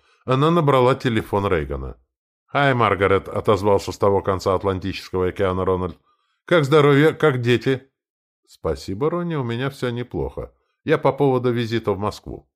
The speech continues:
«Это я уже понял. Как тебе новые руководители у русских?» «Про это я как раз и хотела поговорить. Мне очень жаль, но Горбачёв окончательно выбыл из политики. Это было понятно уже месяц назад».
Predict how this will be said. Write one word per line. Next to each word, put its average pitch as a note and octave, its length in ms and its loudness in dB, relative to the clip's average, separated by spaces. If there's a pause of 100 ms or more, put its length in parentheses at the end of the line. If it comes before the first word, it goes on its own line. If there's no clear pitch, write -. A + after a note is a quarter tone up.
(440)
«Это A2+ 280 -2
я G2+ 220 2
уже F#2 220 0
понял. B1+ 520 -10 (300)
Как E3+ 200 2
тебе D#3 220 4
новые D3 300 4
руководители B2+ 680 2
у G#2 140 2
русских?» G2 480 -6 (500)
«Про A2 200 2
это A2+ 260 2
я A2 160 2
как - 220 -6
раз G#2 240 -4
и - 20 -18
хотела F2+ 460 -4
поговорить. C#2+ 640 -8 (680)
Мне D3+ 340 2
очень C#3+ 360 2
жаль, E3+ 220 -2
но D3 140 -2
Горбачёв A#2+ 560 -2
окончательно F2+ 720 -4
выбыл E2 340 -2
из D2+ 100 -10
политики. D#2 680 -6 (540)
Это A2 200 -6
было G#2+ 220 -4
понятно G#2+ 520 -4
уже G2+ 180 -2
месяц F2 380 -6
назад». G#2 360 -4